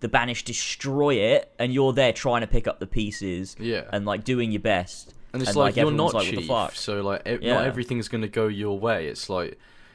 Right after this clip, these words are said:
Speaker 2: y-, you can't do these miraculous things that he can do 'cause you're just a one random Spartan, Spartan, whatever the fuck number they are, Spartan three or what, I don't know what number they are, Spartan four, maybe.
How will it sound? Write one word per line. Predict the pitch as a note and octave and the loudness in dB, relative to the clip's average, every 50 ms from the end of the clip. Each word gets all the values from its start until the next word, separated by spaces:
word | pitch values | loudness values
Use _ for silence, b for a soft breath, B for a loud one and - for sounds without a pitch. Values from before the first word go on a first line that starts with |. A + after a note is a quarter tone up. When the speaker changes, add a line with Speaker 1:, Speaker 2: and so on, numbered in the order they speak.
| b b b | b b b
Speaker 2:
y-, | - G#2 | -12 -12
you | G2+ G#2+ A2+ A#2+ A2+ | -10 -8 -8 -8 -4
can't | - C3+ C3 B2+ A#2 G2+ | -2 0 0 0 0 -2
do | A2+ A2 | -4 -6
these | G2+ G2+ G2+ F#2+ | -4 -6 -6 -6
miraculous | G#2 G2+ G2+ G2 G2+ G2+ - - - - G#2 F#2+ F#2 - - - | -6 -6 -4 -2 -2 -4 -4 -6 -8 -6 -6 -4 -4 -6 -8 -8
things | - G#2 G2 G2 F#2 F2 | -6 -6 -6 -6 -8 -10
that | F#2 F#2 F#2 | -10 -10 -8
he | G2+ G2+ G#2 | -8 -8 -10
can | G#2 - F#2 E2 | -8 -10 -10 -10
do | E2 - B1+ B1+ D#2 | -10 -10 -10 -10 -10
'cause | - - F2+ | -10 -12 -12
you're | F#2+ F#2 | -12 -10
just | G2+ G2 - - | -10 -10 -10 -10
a | G2 | -14
one | F2 F2+ F2+ F#2+ F#2+ F#2 F2+ F2 - E2 | -14 -8 -8 -6 -6 -6 -10 -12 -14 -8
random | F#2 F2+ F#2 F#2+ F#2+ F2+ F2+ E2+ F2 | -6 -4 -4 -4 -6 -8 -8 -8 -8
Spartan, | - - - F#2 F2+ F#2 F2 - D#2 E2+ F2 E2+ - - - _ | -12 -10 -8 -6 -4 -4 -4 -6 -8 -14 -14 -14 -16 -20 -20 _
Spartan, | - - - - F2+ F2 C#2 E2 F2 D#2+ F2+ | -16 -12 -8 -6 -6 -6 -6 -8 -12 -12 -10
whatever | F#2 E2+ E2+ F#2 F2+ F2 | -10 -8 -8 -10 -12 -12
the | F2 F2+ | -16 -16
fuck | - - F2 D2+ - - _ - _ | -12 -12 -14 -14 -14 -18 _ -20 _
number | - F2 F2 E2+ E2 D#2+ D#2+ | -12 -10 -8 -8 -8 -10 -10
they | C2+ C#2+ C#2 | -10 -8 -8
are, | C2 B1+ C#2+ D#2+ D#2+ | -8 -8 -8 -8 -10
Spartan | - - - D#2+ - - D#2+ | -10 -10 -12 -12 -12 -12 -14
three | - F2 F2 E2 B1+ G1+ - | -12 -12 -10 -10 -10 -12 -14
or | F#2 C2 - F2+ C#2+ A#1+ - _ _ | -14 -14 -14 -14 -14 -14 -16 _ _
what, | - - - E2+ | -18 -16 -16 -14
I | - | -14
don't | - B1+ | -16 -16
know | B1 | -16
what | - - | -16 -16
number | G#1+ G#1 - B1 | -16 -16 -16 -18
they | B1 - G#1 A1 | -18 -16 -16 -16
are, | A1+ - | -16 -18
Spartan | - - - - - | -16 -16 -16 -18 -16
four, | - - - C#2+ B1+ B1 - - b b b b b b b | -20 -16 -14 -12 -12 -12 -14 -16 b b b b b b b
maybe. | - D#2+ D#2 D#2 - G#1 G1+ G1+ | -14 -12 -12 -12 -12 -12 -14 -14